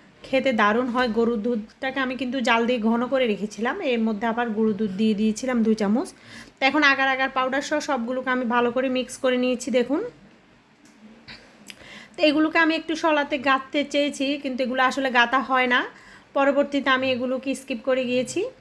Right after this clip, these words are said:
আমি বহুত চেষ্টা করেছি, এটা কিন্তু মানে যেহেতু এটা জেল থাকছে না, এটা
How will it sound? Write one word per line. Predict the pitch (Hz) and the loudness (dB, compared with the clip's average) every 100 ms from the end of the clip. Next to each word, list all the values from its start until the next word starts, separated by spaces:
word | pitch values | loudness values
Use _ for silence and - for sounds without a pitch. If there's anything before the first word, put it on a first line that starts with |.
| _ - | _ -6
আমি | 233 262 269 208 | -2 0 0 -2
বহুত | 233 269 | -2 -2
চেষ্টা | 269 240 240 240 | -2 -4 -2 -2
করেছি, | 240 233 233 294 | 0 -2 -2 0
এটা | 240 214 | 0 0
কিন্তু | 226 220 233 233 226 | 0 0 0 0 0
মানে | 214 202 208 214 190 - - | 0 0 0 -2 -4 -12 -6
যেহেতু | 233 233 277 | -2 -2 0
এটা | 285 285 202 | 2 2 4
জেল | 214 262 466 - - - _ | 4 4 0 -8 -20 -20 _
থাকছে | 269 269 - 285 | -4 -4 0 2
না, | 285 | 2
এটা | 277 | 0